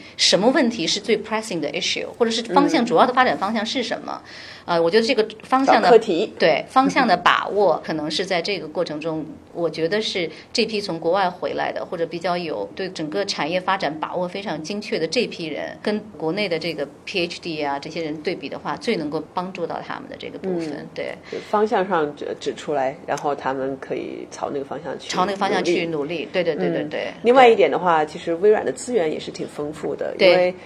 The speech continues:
Speaker 2: 呃，微软就是跟一般大学不一样，呃，它不是说是就在那个地方哈，
Speaker 1: 嗯。
Speaker 2: 微软是个全球性的公司，
Speaker 1: 嗯。
Speaker 2: 所以这个全球性的资源、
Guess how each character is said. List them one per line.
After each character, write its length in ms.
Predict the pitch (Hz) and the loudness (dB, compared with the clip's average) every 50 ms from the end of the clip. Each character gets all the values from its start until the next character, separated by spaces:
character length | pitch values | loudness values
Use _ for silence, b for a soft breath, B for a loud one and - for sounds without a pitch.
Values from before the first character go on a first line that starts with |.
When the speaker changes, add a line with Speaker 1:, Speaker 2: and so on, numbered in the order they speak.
| B B B - | B B B 0
Speaker 2:
呃， 180 | - 160 170 165 | 6 6 8 8
微 120 | 170 190 | 8 6
软 180 | 202 180 151 147 | 6 4 4 2
就 120 | 156 160 | 0 -4
是 240 | 151 151 - 151 143 | -4 -4 -2 -2 -2
跟 200 | 143 - 180 170 | 0 0 0 0
一 60 | 175 | 0
般 200 | 175 175 180 170 | 2 2 0 2
大 120 | 175 175 160 | 2 -2 -2
学 160 | 165 - 123 | -2 -4 -6
不 180 | - - 151 139 | -6 -4 -8 -6
一 120 | 131 127 | -4 -4
样， 200 | 139 135 123 113 | -2 -2 -2 -2
呃， 380 | 107 - - - - 156 151 147 143 - - | -2 -2 -2 -2 0 2 2 0 0 -4 -8
它 160 | - 180 180 | -2 -2 -2
不 180 | 170 - 160 165 | -2 0 -6 -6
是 140 | - - | -4 -4
说 220 | 170 170 175 156 151 | -4 2 2 2 2
是 240 | 151 170 160 147 143 | 2 2 2 0 2
就 120 | - 156 | 0 -6
在 300 | 151 - 175 151 143 139 - - - - - - | -2 2 2 2 2 0 -4 -8 -14 -16 -12 -4
那 140 | - 147 151 | -2 0 0
个 180 | 143 - 123 - - - | 0 0 -2 -4 -4 -4
地 180 | - 214 190 156 | -4 -4 -4 -4
方 280 | - - - - - | -4 -4 -4 -4 -4
哈， 240 | - - - - - - | -6 -8 -8 -8 -8 -8
Speaker 1:
嗯。 200 | 185 180 180 180 170 - | -10 -10 -10 -12 -8 -2
Speaker 2:
微 100 | - 190 | 2 2
软 100 | 175 151 | 2 2
是 100 | - 175 | 2 0
个 60 | 160 | -2
全 200 | 156 - - 147 | -4 -2 -4 -4
球 140 | 151 - - | -4 -4 -8
性 160 | - - - - | -8 -8 -8 -8
的 60 | 71 | -8
公 140 | - - - - | -8 -10 -12 -10
司， 340 | - - - - - - - - | -12 -14 -12 -10 -8 -8 -8 -8
Speaker 1:
嗯。 340 | - 190 190 185 175 175 175 | -10 -10 -8 -8 -8 -8 -10
Speaker 2:
所 140 | 175 - 170 | -2 0 0
以 160 | 165 160 151 | 2 2 0
这 140 | 151 151 151 | -2 -2 -2
个 120 | 147 147 - | 0 0 0
全 200 | - - 165 185 | 0 0 0 0
球 100 | 190 170 | 2 0
性 160 | - 214 175 | 0 0 -2
的 60 | 139 135 | -2 -4
资 220 | - - - 139 | -6 -8 -8 -8
源、 220 | 131 98 65 58 | -6 -6 -6 -6